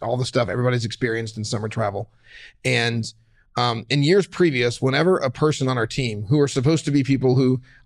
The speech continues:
honor these values and whatever, whenever, whenever their trip would get messed up by something outside of their control, we would have an earful. It'd be this whole thing, and they'd all expect everybody to jump to their aid and fix the problems, et cetera. We sent an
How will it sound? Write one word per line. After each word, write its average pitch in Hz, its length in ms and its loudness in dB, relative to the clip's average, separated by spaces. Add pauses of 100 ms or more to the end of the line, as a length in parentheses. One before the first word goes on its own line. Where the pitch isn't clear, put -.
honor 131 240 0
these 131 160 2
values 123 480 0
and 127 100 0
whatever, 110 240 -2 (220)
whenever, 160 320 2
whenever 160 320 2
their 170 80 2
trip 165 340 -2
would 139 120 0
get 123 160 0
messed 127 360 -2
up 120 220 0
by 113 140 -2
something 120 340 -4
outside 117 320 -2
of 107 60 -6
their 107 120 -4
control, 107 520 -4
we 127 240 0
would 151 180 2
have 117 400 -2
an 117 100 -6
earful. 135 560 2
It'd 117 100 0
be 117 100 -2
this 104 160 -6
whole 147 200 2
thing, 131 460 0
and 110 160 -4 (380)
they'd 123 140 2
all 147 160 4
expect 147 360 0
everybody 139 300 2
to 127 80 0
jump 135 300 0
to 139 80 2
their 131 140 4
aid 127 280 0
and 117 100 -8
fix 120 180 -2
the 120 100 -4
problems, 113 420 -2
et - 80 -8
cetera. - 260 -8 (920)
We 151 120 2
sent 175 280 0
an 143 100 -4